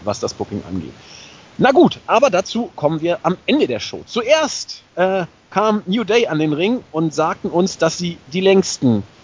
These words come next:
Zeiteinheiten haben, was die Titelregentschaft angeht. New Day mittlerweile, ich glaub, seit dreihundertsechsunddreißig, siebenunddreißig, siebenunddreißig Tagen, glaub ich, oder achtunddreißig, ähm, and counting, Tag Team Champions. Man hat sich ein bisschen selbst gefeiert, selbst beweihräuchert. Äh, Xavier Woods meinte, „Mensch, toll, jetzt hab ich auch, äh,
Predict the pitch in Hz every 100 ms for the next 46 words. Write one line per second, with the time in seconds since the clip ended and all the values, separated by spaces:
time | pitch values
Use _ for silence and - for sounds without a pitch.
0 | - - - - 156 165 143 135 127 131
1 | 131 123 110 113 123 131 151 160 123 143
2 | 165 - 175 143 127 120 117 123 - 123
3 | 165 170 156 220 165 208 160 196 185 151
4 | 156 170 - 165 147 - 143 165 165 -
5 | - 104 - 120 - 202 165 156 - 220
6 | 202 165 165 170 160 - - 233 - 131
7 | 127 - 123 123 123 123 139 196 117 -
8 | - 175 165 160 165 165 - - - -
9 | - - 143 147 - 147 139 - 156 180
10 | 139 160 220 _ _ _ 220 254 - 156
11 | 120 - - 135 139 170 294 - - _
12 | _ _ - 151 180 - 202 196 196 -
13 | 147 180 233 - 190 185 190 185 156 180
14 | - 165 139 202 180 180 170 170 170 147
15 | 170 151 - 196 185 170 - 175 175 165
16 | 262 - - 240 226 185 185 170 160 151
17 | 151